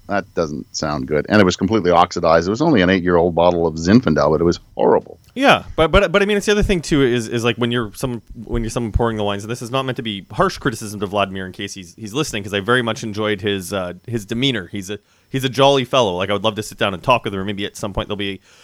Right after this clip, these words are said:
Speaker 2: uh, a reason to get him on the podcast. But, um, yeah, I mean, sometimes that stuff just happens.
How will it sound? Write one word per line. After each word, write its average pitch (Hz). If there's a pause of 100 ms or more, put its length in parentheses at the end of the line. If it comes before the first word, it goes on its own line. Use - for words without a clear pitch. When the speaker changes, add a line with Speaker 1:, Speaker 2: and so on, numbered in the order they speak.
(240)
Speaker 2:
uh, 110
a 117
reason 113
to 104
get 104
him 98
on 95
the 95
podcast. 139
But, 101 (460)
um, 95 (300)
yeah, -
I 113
mean, 120 (200)
sometimes 139
that 123
stuff -
just -
happens. 80